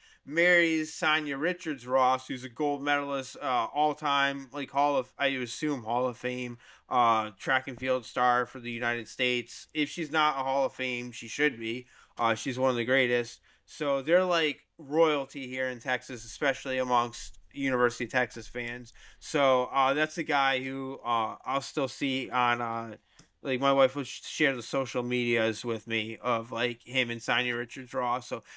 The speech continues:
he's always been a favorite here. And if I ever run into him sometime in Austin, I'd be happy to,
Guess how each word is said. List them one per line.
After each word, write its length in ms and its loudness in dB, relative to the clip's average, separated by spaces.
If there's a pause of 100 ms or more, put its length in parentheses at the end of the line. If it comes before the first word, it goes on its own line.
he's 220 0
always 280 6
been 180 -6
a 60 0
favorite 500 -4
here. 300 -4
And 120 -6
if 100 -8
I 160 4
ever 200 0
run 220 -2
into 260 -8
him 120 -8
sometime 500 -2
in 80 -6
Austin, 540 -2
I'd 160 -2
be 120 -4
happy 420 -2
to, 240 -8